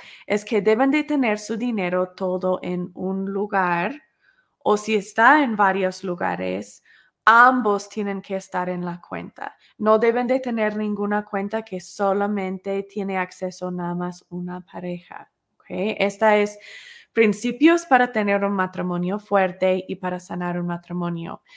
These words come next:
que no vayan a tener ninguna cuenta que solamente una persona tiene acceso.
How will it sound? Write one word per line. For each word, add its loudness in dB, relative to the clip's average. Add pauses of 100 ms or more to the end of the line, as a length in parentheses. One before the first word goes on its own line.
(140)
que -4
no 2
vayan 6
a 0
tener 0
ninguna -2
cuenta -2 (240)
que -4
solamente -4
una -4
persona -6
tiene -6
acceso. -4